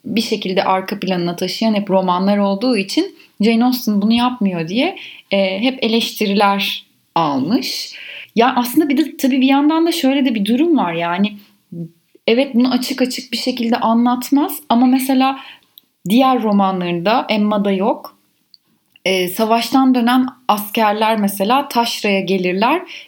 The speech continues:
gece eğlence yaparlar ve işte o kasabadaki bir ailenin kızıyla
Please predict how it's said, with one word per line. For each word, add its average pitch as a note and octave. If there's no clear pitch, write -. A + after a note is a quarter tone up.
gece A3
eğlence A3
yaparlar F#3
ve A#3
işte A#3
o A3+
kasabadaki G#3
bir A3+
ailenin G3
kızıyla G#3+